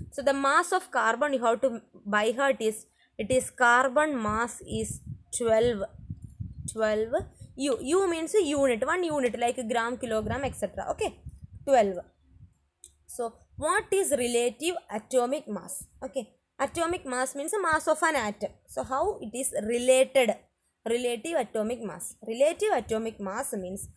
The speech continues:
the mass of a carbon atom. Okay, sorry, the mass of an atom. If, if the question is find the relative atomic mass of hydrogen, find the relative atomic mass of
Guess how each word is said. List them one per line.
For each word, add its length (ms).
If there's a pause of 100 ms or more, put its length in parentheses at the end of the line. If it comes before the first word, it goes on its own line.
(140)
the 300
mass 640
of 160
a 120
carbon 560
atom. 300 (480)
Okay, 280 (180)
sorry, 200
the 120
mass 440
of 180
an 160
atom. 240
If, 120
if 260
the 140
question 360
is 180 (260)
find 340
the 220
relative 480
atomic 460
mass 340
of 180
hydrogen, 640 (460)
find 220
the 140
relative 420
atomic 440
mass 280
of 200